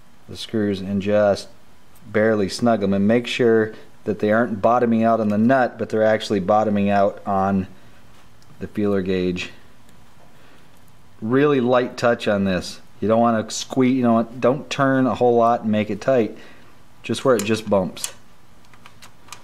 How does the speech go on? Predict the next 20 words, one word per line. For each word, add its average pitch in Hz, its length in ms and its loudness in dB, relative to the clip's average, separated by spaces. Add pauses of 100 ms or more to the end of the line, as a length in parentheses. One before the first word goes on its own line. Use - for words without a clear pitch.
(1900)
Okay, 90 300 -6 (240)
now 104 80 -10
here's 151 180 0
the 127 60 -6
tricky 160 380 0
part. 85 360 -2 (960)
Now 113 140 -2
that 110 80 -2
you've 101 140 -6
got 120 180 2
it 110 80 -2
all 85 200 0
set, - 420 -4 (960)
you 101 60 -4
need 104 160 -2
to - 100 -16
tighten 120 320 0
those 110 220 0
two 110 200 -2
nuts, 117 520 0